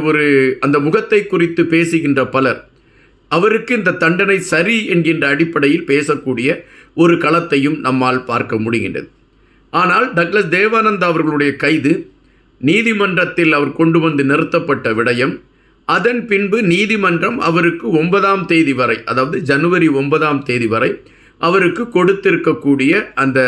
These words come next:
நீதிமன்ற காவல், இவைகளை மையப்படுத்திய செய்திகள் ஊடகங்களில் வந்து கொண்டிருக்கக்கூடிய சூழலில்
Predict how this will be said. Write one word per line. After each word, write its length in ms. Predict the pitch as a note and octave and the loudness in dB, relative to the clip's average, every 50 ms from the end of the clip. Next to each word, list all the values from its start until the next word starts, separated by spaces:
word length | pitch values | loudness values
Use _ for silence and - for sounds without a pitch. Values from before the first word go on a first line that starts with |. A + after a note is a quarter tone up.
| B2 A#2+ A#2 A2 G#2+ G#2+ G2+ G2 - - _ _ _ _ _ _ _ | 2 0 0 0 0 0 -2 -4 -6 -10 _ _ _ _ _ _ _
நீதிமன்ற 540 | - D#3+ G3+ G#3+ F#3 F3+ D3+ C#3 B2 A#2+ B2 B2 - | -2 0 0 2 0 0 0 0 -2 -2 -4 -4 -4
காவல், 380 | - A2+ F#2 F#2+ D#2+ D2+ - - _ _ _ _ _ _ _ _ _ _ _ _ _ - | -2 -4 -4 -4 -6 -8 -12 -14 _ _ _ _ _ _ _ _ _ _ _ _ _ -4
இவைகளை 460 | D#3+ F#3+ G#3+ A#3+ A#3 A3+ A3 G#3+ G3+ G#3 G3+ - F3 | -2 0 2 2 2 2 0 0 -2 -2 -6 -6 -2
மையப்படுத்திய 720 | F3 E3 F3 F3+ - - - E3+ D#3+ D#3 - - D#3 D3 C#3 | -2 0 2 0 0 0 0 -2 -2 -2 -2 -2 -4 -4 -2
செய்திகள் 520 | - - E3 E3 D3+ D3+ C#3 E3 G#3 C#4+ - - | 0 2 2 2 2 0 -2 -2 -4 -6 -6 0
ஊடகங்களில் 680 | D#3 E3 E3+ E3 E3 D#3 D3+ D3 C#3+ C#3 C3+ C3+ B2 B2+ | 2 4 4 4 2 0 0 0 2 0 0 0 0 -2
வந்து 180 | C#3+ D3 D#3+ D3 | 0 0 0 2
கொண்டிருக்கக்கூடிய 800 | D3 C#3+ B2+ B2+ B2 B2+ B2+ - C3 B2+ - C3 B2 B2 A#2 A2 A2 | 2 2 0 2 0 0 -2 -2 -4 -4 -2 -4 -4 -2 -2 -4 -4
சூழலில் 540 | - D3 D3 C3+ A#2 A#2 C3 E3 G3+ - | -2 -2 0 2 0 0 -2 -4 -6 -8